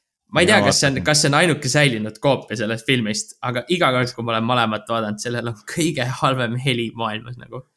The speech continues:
Speaker 2: Jaa, jaa, mul on
Speaker 1: Pool
Speaker 2: ka, ma
Speaker 1: filmi on
Speaker 2: vaatasin
Speaker 1: võimatu kuulata.
Speaker 2: Ma vaatasin seda läbi R R I suurepärase Keegi ei näe, ma teen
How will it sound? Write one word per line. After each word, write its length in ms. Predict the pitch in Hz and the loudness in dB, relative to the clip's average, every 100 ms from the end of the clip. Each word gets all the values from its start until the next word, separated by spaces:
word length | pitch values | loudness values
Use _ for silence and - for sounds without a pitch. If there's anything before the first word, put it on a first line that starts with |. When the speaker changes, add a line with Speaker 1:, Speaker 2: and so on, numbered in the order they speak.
| _ | _
Speaker 2:
Jaa, 340 | - 107 113 110 | -4 2 6 6
jaa, 180 | 107 110 | 6 4
mul 240 | 98 104 104 | 2 2 6
on 40 | |
Speaker 1:
Pool 140 | 202 | 6
Speaker 2:
ka, 60 | - | 6
ma 60 | 185 | 6
Speaker 1:
filmi 180 | 180 135 | 6 6
on 60 | |
Speaker 2:
vaatasin 220 | 123 120 | 4 4
Speaker 1:
võimatu 520 | 143 170 131 98 - 113 | 4 4 2 0 -6 -2
kuulata. 460 | 120 101 104 76 73 _ _ _ _ _ _ - | 0 0 -2 -8 -10 _ _ _ _ _ _ -6
Speaker 2:
Ma 80 | 98 | 0
vaatasin 480 | 98 - 87 87 | 0 -2 -8 -8
seda 360 | 80 87 - 85 85 85 87 | -8 -10 -6 -6 -4 -8 -6
läbi 300 | 85 85 87 85 85 80 - | -6 -4 -4 -4 -6 -8 -6
R 200 | 90 87 | -6 -2
R 140 | 87 85 | -4 -4
I 100 | 87 | -6
suurepärase 720 | 95 92 85 85 87 87 82 85 85 - _ _ _ _ _ _ | -4 -2 -2 -2 -4 -6 -6 -8 -10 -14 _ _ _ _ _ _
Keegi 320 | 101 92 90 | -4 -2 -2
ei 20 | |
näe, 200 | 92 92 | 0 0
ma 100 | 87 85 | 0 -4
teen 280 | 87 87 | -4 -4